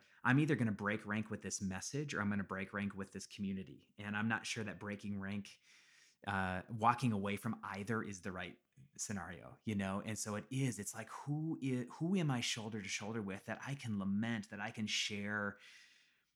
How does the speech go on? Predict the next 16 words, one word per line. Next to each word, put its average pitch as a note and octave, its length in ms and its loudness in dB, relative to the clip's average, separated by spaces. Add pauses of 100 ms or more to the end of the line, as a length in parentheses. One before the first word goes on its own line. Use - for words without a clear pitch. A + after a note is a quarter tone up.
Like, G2+ 160 -2
here's D3+ 380 6
the A#2+ 180 0
email C3 380 6
that G2 140 -2
I F#2+ 80 -2
just G2+ 240 -4
received G3 360 -4
from G#2+ 120 -6
someone A#2 340 -2
who G#2+ 220 -6
cherishes C3 720 2
me A2+ 100 -2
and G#2+ 100 -2
who A#2+ 200 -2
I A2+ 140 -4